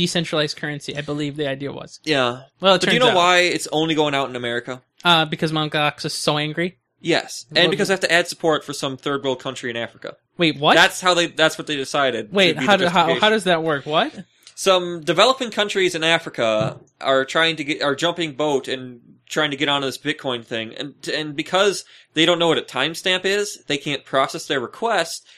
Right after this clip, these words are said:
Speaker 2: and so they decided that they're gonna stop everything for now.
Speaker 1: Okay, well, I'm not even gonna read the story 'cause it's absurd.
Speaker 2: Yes, yes, but we'll, don't worry.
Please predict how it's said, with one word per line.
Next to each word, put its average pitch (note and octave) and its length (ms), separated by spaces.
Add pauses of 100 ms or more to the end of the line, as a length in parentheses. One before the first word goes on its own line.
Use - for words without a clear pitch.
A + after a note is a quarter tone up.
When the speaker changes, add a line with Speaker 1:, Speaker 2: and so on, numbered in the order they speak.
(120)
Speaker 2:
and D#3+ 120
so E3+ 120
they D#3 100
decided C#3 560
that B2+ 160
they're B2 120
gonna A#2 160
stop A#2 300
everything - 460
for - 100
now. - 220 (600)
Speaker 1:
Okay, A#3+ 500
well, F#3 360
I'm F3 80
not F#3+ 180
even F#3 120
gonna F#3 140
read F3 120
the E3 60
story D#3+ 280
'cause D3 140
it's C#3 120
absurd. C3+ 480 (280)
Speaker 2:
Yes, E4 560
yes, A3 320
but G#3 200
we'll, B3+ 320
don't A3+ 200
worry. G#3 200